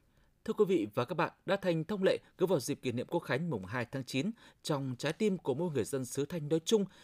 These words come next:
đồng bào các dân tộc ở huyện miền núi Như Xuân nói riêng, lại dấy lên niềm hân hoan,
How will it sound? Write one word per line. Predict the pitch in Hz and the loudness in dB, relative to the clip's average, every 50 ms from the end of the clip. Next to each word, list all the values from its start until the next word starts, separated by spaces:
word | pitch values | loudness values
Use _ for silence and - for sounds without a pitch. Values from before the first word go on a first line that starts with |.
| - - | -18 -4
đồng | - 175 190 175 | 0 2 2 4
bào | 180 175 175 | 4 4 4
các | 170 - 226 | 4 2 0
dân | 220 214 180 | -2 -2 0
tộc | - 160 - - | 0 0 0 0
ở | - 123 | 0 0
huyện | 135 123 | 0 0
miền | 127 123 110 110 | -2 -2 -2 -2
núi | 113 110 123 160 | -2 0 0 0
Như | 185 165 147 | 0 0 0
Xuân | 123 - - 135 123 117 107 | 0 0 0 -2 -2 -2 -6
nói | 110 107 | -6 -2
riêng, | - - 175 160 131 - - - - _ - | 2 4 4 4 2 -2 -12 -20 -18 _ -2
lại | 131 147 143 92 60 - | 2 2 2 2 0 -2
dấy | 120 - 143 170 | 0 2 2 4
lên | 202 208 196 170 151 139 | 4 4 2 2 2 2
niềm | 139 123 101 98 | 2 0 0 0
hân | 120 185 190 | -2 0 0
hoan, | 185 196 196 190 | 2 0 0 0